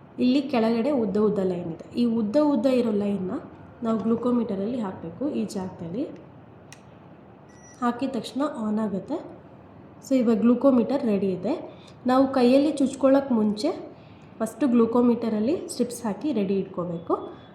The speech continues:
So ಇವಾಗ ರಕ್ತದ ಸಿಂಬಲ್ ತೋರಿಸ್ತಾ ಇದೆ. ಇವಾಗ ಗ್ಲೂಕೋಮೀಟರ್ ರೆಡಿ ಇದೆ ನಮ್ಮ ರಕ್ತನ ತಗೊಳ್ಳೋದಕ್ಕೆ. ಮತ್ತು ಇನ್ನೊಂದೇನೆಂದರೆ, ಈ ಸ್ಟ್ರಿಪ್ಗಳನ್ನು ನೀವು ಟಿ ವಿ ಮೇಲೆ, ಫ್ರಿಡ್ಜ್ ಪಕ್ಕ ಆ ಥರ ಎಲ್ಲ ಇಡಬಾರ್ದು. ಯಾಕಂದರೆ ಬಿಸಿ ಶಾಖ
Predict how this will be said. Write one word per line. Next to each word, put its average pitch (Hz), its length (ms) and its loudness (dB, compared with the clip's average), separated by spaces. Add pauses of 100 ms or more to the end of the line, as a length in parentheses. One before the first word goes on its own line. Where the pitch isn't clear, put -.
(320)
So 294 160 6
ಇವಾಗ 254 300 4
ರಕ್ತದ 240 380 0
ಸಿಂಬಲ್ 233 400 4
ತೋರಿಸ್ತಾ 196 340 -2
ಇದೆ. 240 200 -2
ಇವಾಗ 233 360 0
ಗ್ಲೂಕೋಮೀಟರ್ 233 540 2
ರೆಡಿ 202 220 0
ಇದೆ 202 140 -2
ನಮ್ಮ 262 180 2
ರಕ್ತನ 185 380 -4
ತಗೊಳ್ಳೋದಕ್ಕೆ. 170 680 -6 (1600)
ಮತ್ತು 254 400 -6 (280)
ಇನ್ನೊಂದೇನೆಂದರೆ, 269 800 4
ಈ 247 60 2
ಸ್ಟ್ರಿಪ್ಗಳನ್ನು 240 1000 0
ನೀವು 240 540 0
ಟಿ 240 140 4
ವಿ 240 120 4
ಮೇಲೆ, 220 400 0
ಫ್ರಿಡ್ಜ್ 214 360 -4
ಪಕ್ಕ 202 280 -6
ಆ 220 200 -4
ಥರ 214 160 -4
ಎಲ್ಲ 196 220 0
ಇಡಬಾರ್ದು. 208 720 -4
ಯಾಕಂದರೆ 233 260 -2
ಬಿಸಿ 247 300 0
ಶಾಖ 254 280 -2